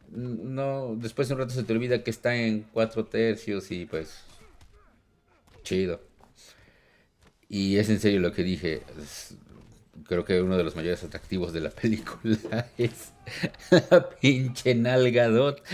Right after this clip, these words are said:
que está bien buena la hija de la verga, y la pinche faldita esa ni siquiera le alcanza a cubrir las nachas completamente.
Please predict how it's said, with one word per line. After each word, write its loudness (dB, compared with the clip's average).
que 2
está 0
bien 4
buena 2
la 2
hija 0
de 2
la 0
verga, 0
y -6
la 0
pinche 0
faldita 0
esa -4
ni -8
siquiera -2
le -2
alcanza -6
a -8
cubrir -6
las -8
nachas -10
completamente. -8